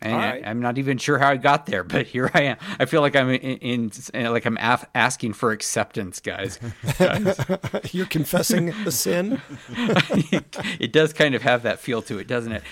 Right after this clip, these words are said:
Speaker 1: But I just do. I just like it. Uh, Hottie, I'm gonna trust that you got something a little more relevant and pertinent and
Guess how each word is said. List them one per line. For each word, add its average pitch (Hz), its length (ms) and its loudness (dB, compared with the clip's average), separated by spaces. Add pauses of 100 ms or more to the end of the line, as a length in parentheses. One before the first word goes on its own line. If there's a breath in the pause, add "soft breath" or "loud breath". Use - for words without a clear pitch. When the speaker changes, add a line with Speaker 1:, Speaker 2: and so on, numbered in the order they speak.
(140 loud breath)
Speaker 1:
But 160 120 -4
I 170 80 -4
just 202 240 -6
do. 101 260 -4
I - 120 -10
just 151 260 -8
like 87 260 -10
it. - 180 -18 (400 soft breath)
Uh, 123 240 0
Hottie, 170 400 4 (400 loud breath)
I'm 151 160 2
gonna 135 180 0
trust 135 340 -2
that 110 80 -4
you 120 180 -2
got 123 240 2
something 113 640 -2
a - 140 -12
little 113 400 2
more 110 380 2
relevant 107 580 0
and 110 180 -16
pertinent 131 460 0 (120)
and 117 300 2